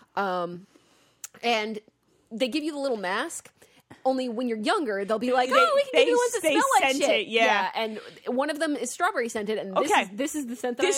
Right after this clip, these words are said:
Speaker 1: I, uh,
Speaker 2: smells
Speaker 1: that
Speaker 2: like
Speaker 1: I
Speaker 2: the
Speaker 1: associate with that.
Speaker 2: strawberry
Speaker 1: So, hey,
Speaker 2: fla-
Speaker 1: this smells like dental surgery to
Speaker 2: This
Speaker 1: me.
Speaker 2: smells like the strawberry flavored fluoride that they will give you.
Speaker 1: Yeah.
Speaker 2: Okay.
Speaker 1: Which is probably approximately the same scent. Oh, God.
Speaker 2: Fucking here we
Speaker 1: Oof.
Speaker 2: go.
Speaker 1: Eek.
Speaker 2: Ready? Go.
Speaker 1: Okay.
Speaker 2: Go. Uh. Oh.
Speaker 1: Woof.
Speaker 2: Mm,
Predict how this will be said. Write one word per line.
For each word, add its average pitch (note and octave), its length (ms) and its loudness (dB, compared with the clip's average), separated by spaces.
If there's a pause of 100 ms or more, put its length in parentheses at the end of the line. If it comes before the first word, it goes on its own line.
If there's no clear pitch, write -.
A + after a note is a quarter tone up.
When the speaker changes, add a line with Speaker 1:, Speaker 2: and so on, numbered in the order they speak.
(100)
Speaker 1:
I, F4 40 -2
uh, - 20 -2
Speaker 2:
smells F#4 220 4
Speaker 1:
that F#4+ 60 2
Speaker 2:
like C#4+ 100 0
Speaker 1:
I - 40 -4
Speaker 2:
the F4 60 -2
Speaker 1:
associate G4+ 240 0
with D#4 80 6
that. D#4 80 4
Speaker 2:
strawberry D4 160 4
Speaker 1:
So, C#4 160 2
hey, - 60 2
Speaker 2:
fla- E4 60 2
Speaker 1:
this G4 140 0
smells E4+ 260 0
like D4+ 160 0
dental D#4 240 0
surgery G#3+ 420 -4
to A3 60 2
Speaker 2:
This D4+ 200 0
Speaker 1:
me. A3 60 0
Speaker 2:
smells D4 260 0
like C#4 140 0
the B3 80 -6
strawberry A#3+ 420 0
flavored G#3+ 380 -4
fluoride G3+ 400 -2
that F#3 140 -4
they G3 100 -2
will F3 100 -4
give E3+ 160 -6
you. D3+ 240 -10
Speaker 1:
Yeah. - 160 0 (240)
Speaker 2:
Okay. G3+ 220 0
Speaker 1:
Which D4 160 -2
is C4+ 80 -10
probably A3 340 0
approximately F3 400 -6
the E3+ 60 -10
same D#3+ 180 -12
scent. C3+ 220 -14
Oh, E3+ 180 -8
God. D3+ 200 -6
Speaker 2:
Fucking E3+ 440 -14
here F#3 140 -8
we F#3 80 -4
Speaker 1:
Oof. E3 60 -8
Speaker 2:
go. D#3+ 260 -4
Speaker 1:
Eek. D#3 180 -12
Speaker 2:
Ready? G3 380 -4
Go. E3 220 -2
Speaker 1:
Okay. D#3 220 -12
Speaker 2:
Go. F3+ 280 0 (180)
Uh. F#3+ 240 -6 (1800)
Oh. A#3+ 280 4 (360)
Speaker 1:
Woof. D#3+ 400 -8 (720)
Speaker 2:
Mm, F4 680 -4